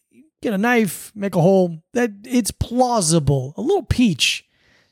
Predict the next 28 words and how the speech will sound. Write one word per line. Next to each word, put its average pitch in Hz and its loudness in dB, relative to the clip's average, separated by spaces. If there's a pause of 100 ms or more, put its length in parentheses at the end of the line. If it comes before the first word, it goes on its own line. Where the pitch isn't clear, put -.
(160)
You're 226 2
using 254 2
it 220 0
almost 185 2
like 147 0
a 117 -6
napkin. 147 -2
It's 143 -6
just - 0
a 240 2
weird 196 2
move. 143 0 (920)
But 311 2
whatever, 175 0
you 185 -4
know, 139 -6
love 175 -2
is 160 -2
love. 139 -6
I 143 -8
don't, 139 -12 (200)
I - -14
don't 156 -8
give 131 -16
a 131 -18
shit. - -14 (800)
But 180 -2
yeah, 170 0